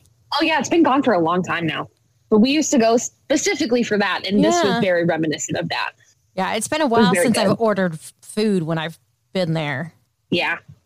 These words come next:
Speaker 2: But I did like that when
Speaker 1: Yeah.
Speaker 2: they had that on the menu.
Speaker 1: It was good. It was really good. Missed that. Um, and then the space greens, the,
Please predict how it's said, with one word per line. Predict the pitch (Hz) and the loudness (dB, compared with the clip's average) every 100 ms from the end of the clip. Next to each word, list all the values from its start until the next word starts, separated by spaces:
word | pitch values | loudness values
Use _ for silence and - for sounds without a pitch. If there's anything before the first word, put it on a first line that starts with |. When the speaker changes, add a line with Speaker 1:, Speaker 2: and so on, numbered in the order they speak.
| _ | _
Speaker 2:
But | - | -4
I | 214 | -2
did | 233 214 | -2 -2
like | 190 220 - | -2 -2 -4
that | 185 | -4
when | - 175 | -2 -2
Speaker 1:
Yeah. | 175 | -2
Speaker 2:
they | |
had | 185 175 | -4 -4
that | 175 | -4
on | 175 | -2
the | 170 | -2
menu. | 190 202 78 101 196 - _ _ _ | -4 -4 -4 -6 -8 -10 _ _ _
Speaker 1:
It | 214 | 2
was | 202 185 | 2 2
good. | - - - 220 | -2 -4 -2 0
It | |
was | 208 | 2
really | 170 - 113 | 2 0 0
good. | 120 98 208 - _ _ - - | -2 0 -2 -4 _ _ -6 -4
Missed | - - | -2 -4
that. | 139 - _ _ _ _ | -6 -8 _ _ _ _
Um, | 226 233 | 0 4
and | 262 | 4
then | 311 | 4
the | 285 214 - - | 4 0 -2 -8
space | - 302 311 | -4 -2 -4
greens, | 302 294 285 - | -4 -2 -2 0
the, | 220 220 220 | 0 2 2